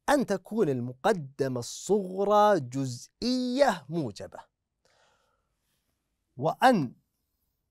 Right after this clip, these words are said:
تكون المقدمة الكبرى كلية سالبة. مقدمة صغرى موجبة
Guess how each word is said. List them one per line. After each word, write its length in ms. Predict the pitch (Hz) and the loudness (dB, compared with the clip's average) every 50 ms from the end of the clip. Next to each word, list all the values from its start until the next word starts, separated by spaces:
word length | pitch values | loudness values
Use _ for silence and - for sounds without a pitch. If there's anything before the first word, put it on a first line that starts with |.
| _ _ _ _ _ _ _ _ _ _ _ _ - | _ _ _ _ _ _ _ _ _ _ _ _ -8
تكون 360 | - 156 156 - 233 247 208 | -6 -6 -4 -2 0 2 2
المقدمة 680 | 170 156 151 151 - - 240 240 175 160 170 160 160 143 | 2 2 0 0 4 6 6 6 6 4 2 2 2 0
الكبرى 580 | 135 - - 226 202 208 233 240 262 269 240 - _ | -4 -2 -2 -2 0 4 6 8 8 8 8 6 _
كلية 920 | - - 156 139 135 120 117 127 143 170 202 208 214 220 233 233 202 175 165 | -6 -6 -4 -4 -4 -4 -4 -6 -6 -6 -6 -6 -2 2 2 2 2 0 -4
سالبة. 580 | - - - 139 95 85 - 90 - - - - - _ _ _ _ _ _ _ _ _ _ _ _ _ _ _ _ _ _ _ _ _ _ _ _ _ _ _ _ - | -8 -6 -4 -4 -6 -6 -10 -16 -20 -20 -20 -20 -20 _ _ _ _ _ _ _ _ _ _ _ _ _ _ _ _ _ _ _ _ _ _ _ _ _ _ _ _ -8
مقدمة 680 | 143 139 - - 285 269 196 165 190 180 170 151 143 143 | -8 2 8 10 10 10 10 8 4 4 6 4 0 -2
صغرى 680 | - - - 247 262 208 175 165 151 143 131 131 135 | -2 -2 0 0 2 2 2 2 2 2 2 2 0
موجبة 640 | 143 175 214 233 240 190 233 233 214 254 262 233 | 0 2 2 2 2 2 2 2 2 2 0 0